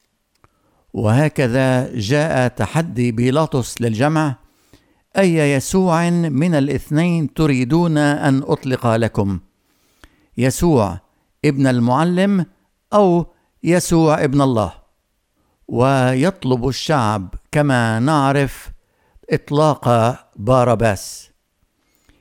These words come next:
إذا نحن جمعنا الأناجيل معاً، فسوف نكتشف بكل وضوح تاريخاً من الجرائم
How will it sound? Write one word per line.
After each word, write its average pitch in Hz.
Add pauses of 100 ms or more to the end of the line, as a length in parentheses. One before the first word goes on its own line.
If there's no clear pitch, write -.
(180)
إذا 185
نحن 180 (280)
جمعنا 156
الأناجيل 131
معاً، 98 (760)
فسوف 196
نكتشف 175
بكل 143
وضوح 151
تاريخاً 165
من 151
الجرائم 143